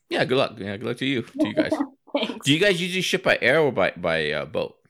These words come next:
Speaker 2: Boat, boat.
Speaker 1: Okay, all right.
Speaker 2: We usually s-, ship, like, four to twelve, anywhere between four and twelve containers at a time.
Speaker 1: Oh,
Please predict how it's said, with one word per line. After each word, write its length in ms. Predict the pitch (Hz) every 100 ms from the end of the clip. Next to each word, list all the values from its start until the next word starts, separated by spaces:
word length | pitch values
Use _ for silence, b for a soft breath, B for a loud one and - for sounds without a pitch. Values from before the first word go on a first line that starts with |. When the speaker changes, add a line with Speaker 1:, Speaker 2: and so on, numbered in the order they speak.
| _ _ _
Speaker 2:
Boat, 460 | 180 190 190 - - _ _
boat. 120 | 165
Speaker 1:
Okay, 20 |
all 60 | 156 156 - _ 185
right. 80 |
Speaker 2:
We 80 | 214
usually 240 | 233 214 220
s-, 160 | 220
ship, 360 | - 208 226 214
like, 220 | 196 175 - _ _ - -
four 400 | 202 208 208 202
to 80 | 214
twelve, 320 | 208 208 196 196
anywhere 300 | 202 214 220 208
between 240 | 208 208
four 220 | - 202
and 120 | 190 196 _
twelve 260 | - 202 196
containers 460 | 208 190 196 185 175
at 80 |
a 40 | 170
time. 300 | 170 165 170 - -
Speaker 1:
Oh, 200 | 113 120